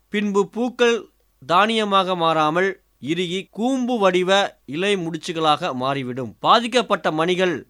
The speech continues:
மற்றும் மணிகளை விட பெரிதாகவும் நீளமாகவும்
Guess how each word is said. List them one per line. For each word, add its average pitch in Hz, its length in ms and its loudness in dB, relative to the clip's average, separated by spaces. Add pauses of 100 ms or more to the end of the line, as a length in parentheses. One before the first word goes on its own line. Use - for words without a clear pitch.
மற்றும் 156 340 -6
மணிகளை 185 420 0
விட 165 420 0 (280)
பெரிதாகவும் 185 760 -2 (400)
நீளமாகவும் 175 880 -2